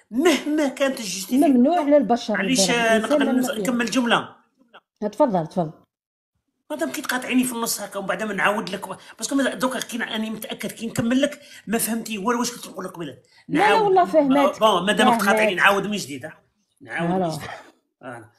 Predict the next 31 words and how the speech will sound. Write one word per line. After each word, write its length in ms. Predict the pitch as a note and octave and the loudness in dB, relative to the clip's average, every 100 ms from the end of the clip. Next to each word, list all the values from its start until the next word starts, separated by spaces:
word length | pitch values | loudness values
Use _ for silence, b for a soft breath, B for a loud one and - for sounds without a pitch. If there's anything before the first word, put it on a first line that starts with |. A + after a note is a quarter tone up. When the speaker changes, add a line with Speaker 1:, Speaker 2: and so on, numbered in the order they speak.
| b b - | b b -12
Speaker 1:
أنا 260 | E3+ F#3 F#3+ | -8 -4 -4
وأنتي 280 | F#3 F3+ | -4 -6
تفاهمنا 500 | G3+ F3 E3 E3 G2+ - | -10 -10 -8 -8 -10 -14
باللي 280 | C#3+ D#3 | -14 -10
الراجل 340 | D#3+ F#3 F3 C3+ | -6 -4 -4 -6
اللي 160 | B2 | -12
يمد 260 | D3 E3+ C3+ | -10 -10 -8
يدو 200 | E3+ D#3 | -10 -10
على 120 | - | -8
المرأة 240 | F3+ D3 - b _ | -8 -8 -12 b _
مهما 400 | G#3 C4+ B3 C4 | -2 0 2 0
كان 240 | B3+ A#3 | 0 -6
المبرر، 520 | A3+ A3+ A3 F#3+ A#2+ - _ | -6 -6 -4 -6 -6 -16 _
justification، 680 | - F#3 G3+ F#3 G3 F3+ - _ _ _ _ _ _ _ | -16 -16 -14 -16 -14 -16 -16 _ _ _ _ _ _ _
هذا 240 | - F3 F#3+ | -12 -6 -4
Speaker 2:
نعم. 100 | G#3 | -4
Speaker 1:
إنسان 200 | F3+ - | -6 -8
رخيص، 520 | - F#3+ - - _ _ _ _ | -8 -10 -10 -14 _ _ _ _
واللي 260 | C#3 F#3 G#3+ | -12 -10 -4
يعطيه 380 | G#3 D#3+ F#3+ F3 | -2 -2 -4 -4
الأمر 460 | E3 G#3+ G3 - b b | -6 -8 -10 -12 b b
بأنه 160 | - F3+ | -12 -6
يضرب 240 | F3+ F#3 | -4 -4
المرأة 220 | F3+ F#3+ - | -4 -6 -6
إنسان 200 | E3+ E3+ | -10 -12
رخيص. 260 | - B2 _ _ - | -16 -20 _ _ -16
الآن 300 | E3 G#3+ F#3 | -12 -8 -8
أنا 300 | - F#3+ G3 | -6 -6 -4
وأنتي 520 | G3+ G3 A#3+ B3 - - | -6 -8 -12 -14 -16 -8
رانا 300 | E3 E3+ D3 | -4 -4 -4
هنا، 340 | F#3 F3+ - | -4 -6 -10